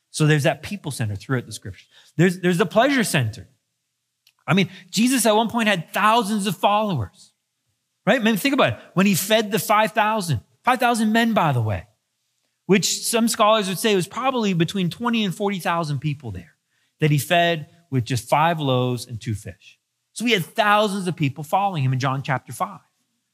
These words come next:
But John chapter six now,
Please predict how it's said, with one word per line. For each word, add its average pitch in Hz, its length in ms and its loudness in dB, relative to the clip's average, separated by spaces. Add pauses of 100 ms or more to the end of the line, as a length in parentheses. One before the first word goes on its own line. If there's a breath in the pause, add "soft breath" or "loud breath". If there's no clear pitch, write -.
(680)
But 131 100 0
John 170 300 2
chapter 180 320 0
six - 400 -2
now, 117 440 -2